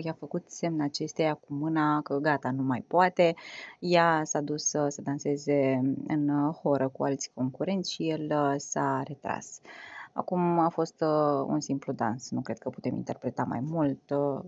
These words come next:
a trecut ceva timp, s-au schimbat, uh, și simpatiile. Nici din partea lui Albert nu cred că,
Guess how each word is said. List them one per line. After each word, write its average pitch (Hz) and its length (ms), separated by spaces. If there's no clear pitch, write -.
a 175 120
trecut 151 260
ceva 131 240
timp, 156 440
s-au 156 240
schimbat, 143 460
uh, 143 120
și 139 300
simpatiile. 156 1120
Nici 160 260
din 151 140
partea 143 280
lui 143 160
Albert 139 280
nu 143 120
cred - 200
că, - 440